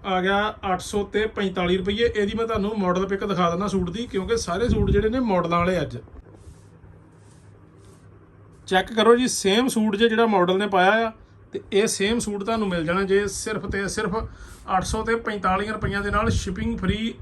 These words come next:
all over ਇੰਡੀਆ 'ਚ। ਕਿਤੇ ਵੀ ਸਿੰਗਲ ਸੂਟ ਵੀ ਮੰਗਵਾ ਸਕਦੇ ਜੇ ਤੁਸੀਂ। ਤੇ ਇਹ ਤੁਹਾਨੂੰ ਮਿਲ ਜੂਗਾ ਜੇ all over ਇੰਡੀਆ 'ਚ ਸ਼ਿਪਿੰਗ ਫ੍ਰੀ ਦੇ ਨਾਲ। ਤੇ ਆ ਵੀ ਸੂਟਾਂ ਦੀ ਆਪਾਂ ਵੀਡੀਓ ਪਾਈ ਥੋੜ੍ਹੇ ਦਿਨ ਪਹਿਲਾਂ।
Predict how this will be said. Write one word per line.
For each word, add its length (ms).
all 300
over 240
ਇੰਡੀਆ 320
'ਚ। 120
ਕਿਤੇ 380
ਵੀ 140
ਸਿੰਗਲ 320
ਸੂਟ 180
ਵੀ 120
ਮੰਗਵਾ 360
ਸਕਦੇ 260
ਜੇ 100
ਤੁਸੀਂ। 280
ਤੇ 160
ਇਹ 140
ਤੁਹਾਨੂੰ 260
ਮਿਲ 160
ਜੂਗਾ 260
ਜੇ 160
all 240
over 200
ਇੰਡੀਆ 320
'ਚ 300
ਸ਼ਿਪਿੰਗ 340
ਫ੍ਰੀ 200
ਦੇ 80
ਨਾਲ। 240
ਤੇ 80
ਆ 120
ਵੀ 140
ਸੂਟਾਂ 300
ਦੀ 80
ਆਪਾਂ 220
ਵੀਡੀਓ 260
ਪਾਈ 240
ਥੋੜ੍ਹੇ 260
ਦਿਨ 100
ਪਹਿਲਾਂ। 360